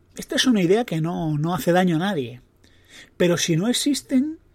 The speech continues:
y si no tienen cuidado de la humanidad, entonces, ¿qué sentido tiene la vida para mí?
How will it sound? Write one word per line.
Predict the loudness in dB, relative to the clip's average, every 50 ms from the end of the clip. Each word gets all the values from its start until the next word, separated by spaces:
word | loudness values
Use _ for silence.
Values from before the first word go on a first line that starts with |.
| _ _ _ _ _ _ _ _ _ _ _ _ _
y | -4 -4
si | -2 0 0 2
no | 2 0 0
tienen | 0 0 0 2 0 0
cuidado | 2 2 2 2 2 2 2 2
de | 2 2
la | 0 -2
humanidad, | -4 -4 -6 -4 -4 -4 -4
entonces, | -4 -4 -4 -4 -6 -6 -8
¿qué | -6 -6
sentido | -6 -4 -4 -4 -2 0 0 0 0
tiene | 0 -2 -2 -2
la | -2 -2 0
vida | 2 2 2 0
para | -2 -6 -6 -2
mí? | -2 0 0 -2 -2